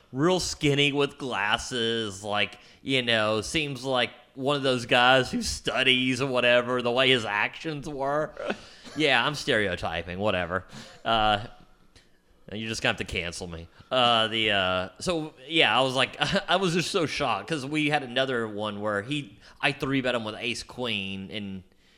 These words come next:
uh, he calls with jacks, and he ends up, uh, winning it when I give up on the flop. But, uh, and he's like, I show him at the end, I was like, I turn over ace queen. I'm like, "Oh,"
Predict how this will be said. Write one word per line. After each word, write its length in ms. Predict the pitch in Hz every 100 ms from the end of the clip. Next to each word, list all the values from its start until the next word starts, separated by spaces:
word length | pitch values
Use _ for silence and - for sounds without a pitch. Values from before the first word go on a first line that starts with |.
| _ -
uh, 140 | 117
he 140 | 110 135
calls 280 | 143 123 107
with 140 | 95
jacks, 880 | - 113 101 87 87 - - - - -
and 140 | 107
he 100 | 127
ends 140 | 107
up, 220 | 107 82 -
uh, 220 | 110 98
winning 340 | 95 98 90 92
it 160 | 95
when 120 | 104 104
I 80 |
give 180 | 95 101
up 160 | 98 101
on 80 | 98
the 80 |
flop. 640 | - 98 90 82 80 - - _ _ _ - - _ _
But, 220 | 120 110
uh, 260 | 98 92 87
and 100 | 113
he's 160 | 110 95
like, 200 | 90 90
I 160 | 113 101
show 280 | 147 117
him 260 | 95 92 90 - _ - - - -
at 120 | 120
the 160 | 120 120
end, 140 | 110
I 40 | 98
was 80 | 98
like, 160 | 92 -
I 100 | 98
turn 260 | - 107
over 220 | 101 90
ace 200 | 92 90
queen. 360 | - 101 92 90
I'm 100 | 92
like, 180 | 92 110
"Oh," 280 | 117 107